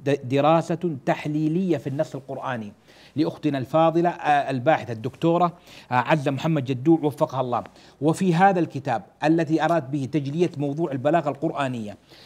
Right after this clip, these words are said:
ولا شك في ذلك، لكنها من جميل ما صنعت أنها قدمت مقدمات معروفة، جمع القرآن والقراءات وأثرها في تجلية أنواع البلاغة، يعني من، ب-، في، ب-، في هذا المضمار. ثم بدأت تقسم الكتاب إلى فصول. الفصل الأول خصته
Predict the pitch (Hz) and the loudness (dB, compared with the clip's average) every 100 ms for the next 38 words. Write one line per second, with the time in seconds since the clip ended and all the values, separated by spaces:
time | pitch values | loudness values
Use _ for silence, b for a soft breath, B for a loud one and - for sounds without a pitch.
0 | B 135 165 175 156 - 135 151 147 170 | B 2 4 4 0 -6 -6 -2 0 2
1 | 180 170 156 160 165 160 151 147 147 147 | 0 0 0 2 -2 -2 0 0 -2 -6
2 | B B 131 147 139 156 165 147 143 180 | B B -4 0 2 2 2 0 0 0
3 | 170 139 139 147 160 147 147 143 185 156 | 0 -2 -4 -4 -4 -2 -2 -2 -4 -2
4 | 160 180 180 175 143 160 170 165 156 165 | -4 -4 -4 -4 -2 -2 -2 -2 -6 -6
5 | 139 165 143 139 143 147 135 - 139 139 | -4 -4 -6 -6 -4 -4 -4 -4 -4 -2
6 | 151 143 147 151 156 151 160 160 160 B | -4 -4 -4 0 0 0 -2 -4 -6 B
7 | B 170 165 156 151 156 143 127 143 151 | B -2 0 -2 -2 -2 -2 0 2 2
8 | 123 127 120 127 131 131 - B B 143 | 2 0 0 -4 -8 -12 -14 B B -6
9 | 131 151 135 135 131 120 151 151 156 143 | 0 0 0 -4 -6 -2 2 4 4 2
10 | 135 147 185 185 B B 190 185 151 175 | -2 2 0 0 B B -2 0 4 4
11 | 156 139 - 180 - 147 - 185 160 147 | 4 -2 -2 -2 -2 -6 0 2 4 4
12 | 131 123 123 123 175 165 160 170 151 135 | 2 -4 -6 -4 -4 -2 0 0 0 -4
13 | 131 170 175 | -8 -4 -2